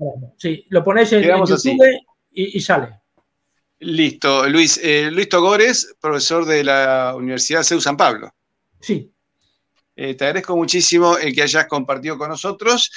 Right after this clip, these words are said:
Speaker 2: y como ves acá los argentinos todavía guardamos la bandera de la Zapa de Borgoña,
Speaker 1: <laughs>
Speaker 2: porque es bandera oficial del ejército argentino, te aclaro, ¿eh?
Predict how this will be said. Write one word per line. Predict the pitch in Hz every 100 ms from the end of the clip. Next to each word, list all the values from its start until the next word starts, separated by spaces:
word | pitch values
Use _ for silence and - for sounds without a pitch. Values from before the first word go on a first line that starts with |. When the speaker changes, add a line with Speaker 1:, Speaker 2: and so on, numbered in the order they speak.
| - -
Speaker 2:
y | -
como | - 151 151
ves | 175 170
acá | 151 170
los | 160 -
argentinos | 190 180 175 170 175 175 180
todavía | - 147 160
guardamos | 151 147 156 165 151
la | 139
bandera | 135 135 147 151
de | 143
la | 131
Zapa | 147 143
de | 139
Borgoña, | 139 143 156 147 147 214
Speaker 1:
<laughs> | 147 151 - - _
Speaker 2:
porque | - 151 220
es | 208
bandera | 190 185 226
oficial | - 170 - 202 220
del | 190
ejército | 147 180 185 - 170
argentino, | 156 185 240 196 139
te | 127
aclaro, | 120 117 113 113
¿eh? | 123